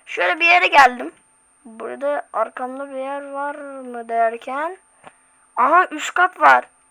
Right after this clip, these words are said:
Üst kat. Üst kat. Üst kata nasıl çıkacağım?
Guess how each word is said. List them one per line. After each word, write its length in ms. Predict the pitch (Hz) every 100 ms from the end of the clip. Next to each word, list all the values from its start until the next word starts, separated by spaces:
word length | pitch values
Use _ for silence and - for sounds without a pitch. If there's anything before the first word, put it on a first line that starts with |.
| _ 277
Üst 240 | 277 -
kat. 360 | 320 254 - _ _ _ _ _ _
Üst 240 | 294 - -
kat. 360 | 247 226 _ _ _ _ _ -
Üst 160 | -
kata 280 | 285 285 320
nasıl 160 | 339 -
çıkacağım? 440 | - - 330 392